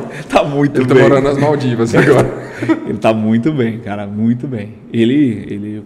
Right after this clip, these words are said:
Speaker 1: quando, quando estourou o covid aí, ele me informando tudo,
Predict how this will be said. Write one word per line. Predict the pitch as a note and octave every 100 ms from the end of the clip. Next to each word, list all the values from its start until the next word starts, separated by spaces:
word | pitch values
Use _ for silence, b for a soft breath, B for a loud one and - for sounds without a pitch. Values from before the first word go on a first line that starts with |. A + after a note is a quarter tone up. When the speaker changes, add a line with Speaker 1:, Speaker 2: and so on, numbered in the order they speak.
| -
Speaker 1:
quando, | G#2+ G#2+ G#2+ A#2
quando | A2 G#2+ F#2 -
estourou | A#2+ - G#2+
o | G#2
covid | B2 A2+ B2+ B2
aí, | A2+ A#2
ele | F3 A3 A#2 C#3+ C3 A#2 - - - _ - -
me | A#2 A#2 - - B B B
informando | A#2 - C3 C#3 D#3
tudo, | - C3 E3+ A3 A3+